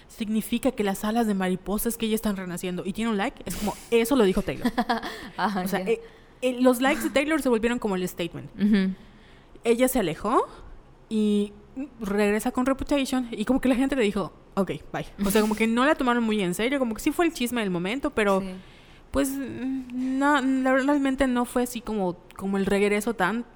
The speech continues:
Speaker 1: tan fuerte, siento yo. Y a mí, por lo menos, el disco tardó muchísimo en gustarme.
Speaker 2: Yo creo que no lo escuché, me gustan como, o bueno, sí lo escuché, pero me gustan así como dos y ya.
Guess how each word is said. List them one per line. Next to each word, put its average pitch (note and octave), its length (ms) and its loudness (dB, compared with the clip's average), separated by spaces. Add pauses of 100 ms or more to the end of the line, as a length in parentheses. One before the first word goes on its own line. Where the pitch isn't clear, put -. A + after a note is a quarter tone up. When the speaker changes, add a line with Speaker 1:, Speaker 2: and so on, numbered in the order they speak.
Speaker 1:
tan F3 280 -4
fuerte, G3+ 600 -2 (380)
siento G3 300 -4
yo. G3+ 300 0 (920)
Y G3+ 200 -4
a F#3+ 120 0
mí, A3 220 0
por C4+ 160 2
lo G3+ 60 2
menos, G3+ 200 -2
el F3+ 80 -4
disco G#3 360 -2
tardó F3 360 -2
muchísimo F3 840 -4 (260)
en F3 180 -6
gustarme. - 500 -10 (380)
Speaker 2:
Yo G#3 340 8
creo B3+ 160 6
que B3 100 6
no G3 120 6
lo F#3+ 80 6
escuché, F3+ 340 2
me F3+ 100 4
gustan G3 220 2
como, E3 600 0
o F3+ 120 2
bueno, B3 200 10
sí C#4 100 6
lo C#4 80 10
escuché, A#3 520 6
pero F#3 380 8
me F3 140 4
gustan F3+ 300 0
así E3+ 240 0
como D#3 260 0
dos D3 460 2
y E3 80 -6
ya. C#3+ 200 -4